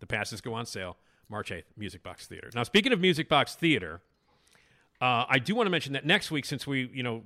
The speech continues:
we're not on for, uh, you know, for two weeks, we won't be on for another, uh, not next Friday, the Friday after that, but, uh, on next Friday, on the, on the tenth, um, Steve, you guys are opening, uh, an exclusive run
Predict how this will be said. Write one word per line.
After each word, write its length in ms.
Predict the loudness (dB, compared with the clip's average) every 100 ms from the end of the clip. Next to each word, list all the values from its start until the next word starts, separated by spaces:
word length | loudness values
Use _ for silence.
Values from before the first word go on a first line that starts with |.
| -8
we're 140 | -4
not 200 | 0 0
on 140 | -2
for, 380 | -4 -6 -6 -6
uh, 80 | -10 -8
you 120 | -10
know, 100 | -10
for 200 | -10 -12
two 240 | -6 -4
weeks, 280 | -4 -8 -10
we 80 | -10
won't 160 | -10 -8
be 100 | -8
on 80 |
for 100 | -8
another, 380 | -10 -8 -8 -12 -16 _ -16
uh, 240 | -16 -14 -16 -18 -14
not 280 | -4 -4 -2
next 180 | -4 -4
Friday, 200 | -4 -6
the 60 | -6
Friday 280 | -6 -4 -6
after 180 | -6
that, 140 | -10 -12 _ -20 -4
but, 140 | 0 2
uh, 320 | 4 4 4 2
on 380 | 2 2 2 2
next 220 | 2 2
Friday, 280 | 2 4 2
on 120 | -2
the, 200 | -6 -8
on 140 | -8
the 60 | -8
tenth, 640 | -6 2 2 0 -8 _ _ _ _ _ _ -4
um, 580 | -2 0 -2 -4 -10 -14
Steve, 260 | -4 0
you 80 | 2
guys 240 | 4 2 2
are 100 | -2
opening, 560 | -2 0 0 0 -2 -6 -6
uh, 520 | -4 -4 -4 -6 -8 -8
an 180 | -8
exclusive 800 | -8 -8 -12 -6 -6 -4 -6 -6
run 460 | -4 -4 -4 -8